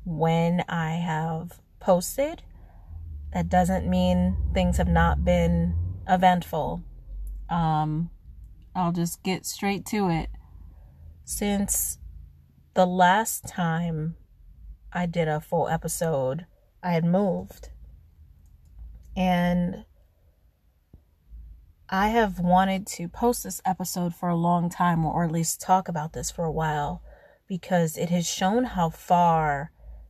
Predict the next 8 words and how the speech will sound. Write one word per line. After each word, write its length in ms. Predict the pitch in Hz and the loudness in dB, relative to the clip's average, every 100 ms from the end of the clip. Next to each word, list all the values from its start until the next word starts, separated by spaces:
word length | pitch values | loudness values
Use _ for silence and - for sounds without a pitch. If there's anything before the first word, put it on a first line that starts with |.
| _ | _
I 140 | 170 | -6
truly 480 | 165 - 202 202 202 | -4 -4 -2 0 -2
have 460 | 175 170 160 160 - | 0 2 2 0 -4
come, 440 | - 160 143 165 | -4 -2 -2 -4
literally 640 | 180 180 202 226 233 226 202 | -2 0 2 2 2 0 0
and 140 | 175 | -2
figuratively. 720 | - 175 170 160 170 156 - 202 - _ - - - - - - - - - - | -4 -2 -2 -2 -2 -6 -6 -12 -20 _ -18 -18 -20 -20 -18 -18 -20 -18 -18 -8
I 720 | 165 170 175 175 180 180 185 | 0 2 4 4 4 0 -4